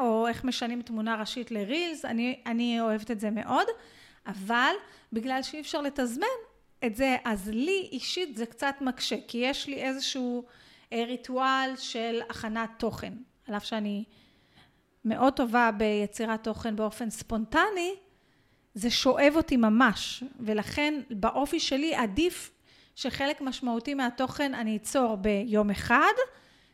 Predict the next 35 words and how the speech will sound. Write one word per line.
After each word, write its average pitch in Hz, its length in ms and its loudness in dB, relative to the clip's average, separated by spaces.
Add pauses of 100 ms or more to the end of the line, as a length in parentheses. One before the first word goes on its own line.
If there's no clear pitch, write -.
(100)
ולא 233 240 2 (120)
ישאיר 330 300 -2
יותר 294 380 -2
מדי 262 460 2
חורים 262 520 0
לתוכן 240 420 -2
ספונטני. 220 680 0 (640)
זה 208 140 -4
שואב 277 420 2
אותי, 330 540 0
זה 226 180 -2 (300)
מבלבל 214 560 2
לי 277 100 2
את 277 100 -8
הניהול 240 360 4
זמן 226 400 -6
וכולי, 226 340 -6 (480)
וכל 233 260 -4
אחד 381 160 -4
צריך 381 240 -8
להסתכל 330 320 -8
על 311 180 -2
עצמו 254 260 -6 (120)
ולראות 262 640 0 (360)
מה 262 120 2
החוזקות 262 440 -4
שלו 247 240 -2
ומה 226 200 0
החולשות 240 400 -2
שלו 226 240 -2
ומה 220 240 0
נוח 269 300 0
לו, 247 100 0
ולפי 220 340 -2
זה 233 200 0